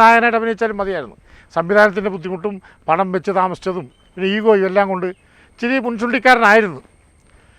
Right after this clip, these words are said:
ആ ഈ ഷൂട്ട് ചെയ്യുന്ന സ്ഥലത്തൊക്കെ ഒരുപാട് വഴക്കും വയ്യാവേലിയൊക്കെ ഉണ്ടാക്കുമായിരുന്നു. അതോടി പോയി. ഇല്ലെങ്കിൽ ഈ ജയൻ സാറിനെ പോലെ തന്നെ കത്തി നിൽക്കേണ്ട ഒരു വ്യക്തിയായിരുന്നു. അപ്പോൾ ഈ രതീഷിനെ കുറിച്ച് ഓർമ്മ വരാൻ വന്ന, വന്ന കാരണം അദ്ദേഹത്തിൻ്റെ അഭിനയം നല്ലതാണ്. ലാസ്റ്റ് കമ്മീഷണർ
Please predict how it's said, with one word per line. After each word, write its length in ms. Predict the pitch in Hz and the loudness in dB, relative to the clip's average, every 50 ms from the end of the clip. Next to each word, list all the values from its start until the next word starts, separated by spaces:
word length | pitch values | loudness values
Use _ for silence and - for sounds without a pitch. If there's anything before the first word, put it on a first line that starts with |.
| _ _ - | _ _ -8
ആ 60 | 180 190 202 | -6 -4 -4
ഈ 20 | - | -4
ഷൂട്ട് 180 | 208 220 214 233 | -6 -6 -4 -2
ചെയ്യുന്ന 200 | 240 240 233 202 | 0 0 0 0
സ്ഥലത്തൊക്കെ 300 | 190 214 190 214 208 202 214 | 0 0 0 0 -2 0 0
ഒരുപാട് 200 | 196 208 214 208 202 | 0 0 0 2 2
വഴക്കും 300 | 202 202 190 185 214 214 202 | 0 0 -2 -4 -6 -6 -4
വയ്യാവേലിയൊക്കെ 500 | 202 202 202 202 202 202 196 196 185 190 175 | -2 0 0 0 0 2 0 0 -2 -4 -2
ഉണ്ടാക്കുമായിരുന്നു. 480 | 170 185 180 160 175 147 123 104 98 - _ _ _ _ - - - - 160 | 0 0 0 0 0 -4 -4 -6 -10 -18 _ _ _ _ -20 -16 -6 -2 0
അതോടി 240 | 185 208 214 202 208 170 | 2 2 2 2 0 -2
പോയി. 100 | 180 160 156 | -4 -6 -2
ഇല്ലെങ്കിൽ 300 | 170 214 214 214 240 240 240 226 - - - - - - 190 | -2 -2 0 0 0 0 -2 -4 -8 -12 -20 -20 -12 -8 -4
ഈ 20 | 220 233 220 202 | -4 -2 2 2
ജയൻ 160 | 214 226 220 185 | 2 2 2 2
സാറിനെ 240 | 226 240 226 240 226 214 | 2 2 2 2 0 -2
പോലെ 100 | 226 226 | -2 -2
തന്നെ 120 | 233 233 214 | 0 0 0
കത്തി 160 | 220 220 - 233 233 | 0 0 -2 -6 -6
നിൽക്കേണ്ട 240 | - - 214 214 220 | -6 -6 -6 -4 -2
ഒരു 80 | 208 214 202 | -2 -2 -2
വ്യക്തിയായിരുന്നു. 540 | - - 226 214 196 180 180 180 151 127 - - - _ - _ _ - - - - - - | -2 -2 2 2 4 4 2 0 -4 -10 -14 -18 -20 _ -20 _ _ -20 -20 -20 -18 -12 -10
അപ്പോൾ 140 | 156 151 190 202 | -6 -2 0 0
ഈ 40 | 185 185 | 0 0
രതീഷിനെ 260 | 170 190 190 185 226 202 | -2 -4 -4 -4 -2 -4
കുറിച്ച് 180 | 220 190 226 208 202 | -4 -2 0 0 0
ഓർമ്മ 160 | 220 226 226 226 | 0 0 2 2
വരാൻ 160 | 226 220 220 220 202 | 2 4 2 2 0
വന്ന, 120 | 202 202 208 202 | -2 -2 -2 -2
വന്ന 160 | 202 202 214 214 185 196 | -2 0 0 0 2 2
കാരണം 260 | 190 180 180 147 113 - - - - - - - - - - - - 165 | 2 2 0 -2 -6 -8 -16 -20 -20 -20 -20 -20 -20 -20 -14 -10 -6 -2
അദ്ദേഹത്തിൻ്റെ 420 | 160 214 226 226 196 233 208 226 226 | 2 4 4 4 4 2 4 4 4
അഭിനയം 260 | 220 226 247 247 233 190 214 | 4 4 2 0 2 2 2
നല്ലതാണ്. 340 | 196 185 190 170 127 107 - _ _ _ _ _ _ _ - | 2 2 2 0 0 -2 -6 _ _ _ _ _ _ _ 0
ലാസ്റ്റ് 240 | 202 208 - 240 - - | 0 0 0 -2 -2 -2
കമ്മീഷണർ 420 | 202 220 247 269 220 - 247 254 | -2 0 0 -2 -2 -2 -2 -2